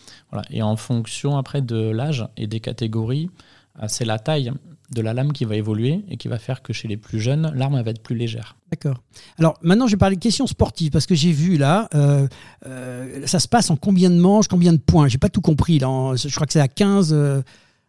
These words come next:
Speaker 2: dites-moi un petit peu comment ça se passe parce qu'il y a, après il y a le par équipe, l'individuel. Pour gagner un, un, un match,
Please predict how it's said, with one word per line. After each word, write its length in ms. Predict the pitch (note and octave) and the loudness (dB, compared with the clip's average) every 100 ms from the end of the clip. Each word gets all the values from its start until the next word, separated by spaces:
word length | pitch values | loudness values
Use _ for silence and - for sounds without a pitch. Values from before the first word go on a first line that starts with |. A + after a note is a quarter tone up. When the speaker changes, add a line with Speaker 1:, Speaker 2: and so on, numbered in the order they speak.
| - | -18
Speaker 2:
dites-moi 380 | C#3+ D#3 G3 F3+ | -18 -12 0 2
un 60 | |
petit 160 | E3 F#3 | 2 2
peu 140 | D3+ | 2
comment 220 | G#3 F#3 E3 | 4 2 4
ça 120 | E3+ | 2
se 80 | - | 2
passe 200 | D3+ B2 | -2 0
parce 180 | C3+ | -2
qu'il 140 | - C#3 | -2 0
y 80 | C#3 | 0
a, 260 | C3 C3+ | 0 -2
après 180 | C3 F3 | -2 0
il 40 | |
y 20 | C3+ | 2
a 60 | |
le 40 | A#2+ | 2
par 160 | B2+ | 0
équipe, 360 | D3+ - A3 - - - - | 0 0 -2 -2 -14 -20 -4
l'individuel. 500 | D3+ D3+ D#3 F3+ G#3 | 2 4 6 4 2
Pour 200 | C3+ - | 0 0
gagner 300 | F3 G#3 A3+ | 4 6 8
un, 160 | G#3 F3+ | 6 4
un, 140 | F3+ F3 - | 4 2 4
un 80 | E3 | 4
match, 220 | G3+ | 4